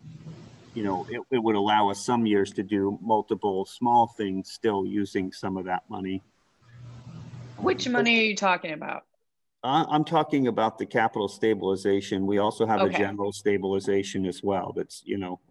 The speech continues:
Speaker 1: I forget
Speaker 2: So
Speaker 1: how
Speaker 2: what
Speaker 1: many.
Speaker 2: he's talking about is creating a borrowing for larger projects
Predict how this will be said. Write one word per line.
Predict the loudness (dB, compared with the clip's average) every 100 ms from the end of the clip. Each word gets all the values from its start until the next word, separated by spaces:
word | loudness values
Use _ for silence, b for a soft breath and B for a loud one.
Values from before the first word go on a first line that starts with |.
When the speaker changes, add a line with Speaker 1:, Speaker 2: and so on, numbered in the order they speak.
| _ _ _ _
Speaker 1:
I | -10
forget | -4 -2
Speaker 2:
So | 2
Speaker 1:
how |
Speaker 2:
what | 2
Speaker 1:
many. | 2
Speaker 2:
he's | 0 0
talking | 2 2 0 -2
about | 0 0
is | -2 -10
creating | -10 -6 -4 -6 -8
a |
borrowing | -6 -2 0 0 -2 -4 -12 -18 _ _ _ _
for | -12
larger | -8 -2 0 0 -4
projects | -8 -6 -6 -6 -12 -14 -20